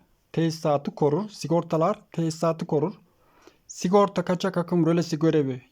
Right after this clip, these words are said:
yapmaz. <clears throat> Bu mesela B, B yirmi beş,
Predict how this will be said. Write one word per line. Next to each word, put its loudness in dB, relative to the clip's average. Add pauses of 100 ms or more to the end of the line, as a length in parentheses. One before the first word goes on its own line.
yapmaz. 0 (340)
<clears throat> 6 (1000)
Bu 4
mesela 2
B, 2 (1700)
B 0
yirmi 2
beş, -2